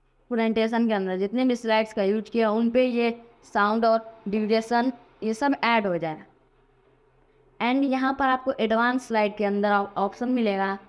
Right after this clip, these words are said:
कि आपका ट्रांजिशन तो प्ले कब होगा, यानी कि जब आप माउस से एक बार क्लिक करते हो तो उस समय आपका प्ले होना चाहिए। तो इसको आपको हमेशा ऐसे ही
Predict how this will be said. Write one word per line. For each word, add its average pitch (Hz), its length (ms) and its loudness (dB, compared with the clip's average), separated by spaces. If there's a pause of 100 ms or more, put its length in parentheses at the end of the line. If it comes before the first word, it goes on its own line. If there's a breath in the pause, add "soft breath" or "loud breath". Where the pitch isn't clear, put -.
(280)
कि 262 40 0
आपका 254 440 2 (640)
ट्रांजिशन 233 680 0 (800)
तो 302 80 -6
प्ले 269 300 2
कब 226 200 0
होगा, 160 300 -2 (260)
यानी 226 340 -2
कि 247 440 -4 (200)
जब 220 180 0
आप 240 140 2
माउस 233 340 0
से 240 200 -2
एक 220 100 -2
बार 226 140 2 (260)
क्लिक 240 420 -4
करते 254 260 0
हो 240 140 2
तो 247 160 -2
उस 269 140 -6
समय 254 180 2
आपका 240 360 0 (720)
प्ले 247 120 2
होना 214 260 2
चाहिए। 214 440 0
तो - 280 -6
इसको 247 240 0
आपको 262 280 2
हमेशा 214 560 0
ऐसे 214 280 -2
ही 214 180 0